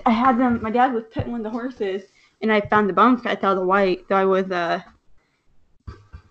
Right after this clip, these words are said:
walking around looking at them, and I grabbed a few that I really liked because they're cool, and I like stuff like that.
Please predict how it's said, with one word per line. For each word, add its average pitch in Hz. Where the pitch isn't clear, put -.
walking 170
around 196
looking 254
at -
them, 185
and 226
I 185
grabbed 175
a -
few 196
that 196
I 175
really 180
liked 180
because -
they're 170
cool, 185
and 311
I -
like -
stuff 202
like -
that. -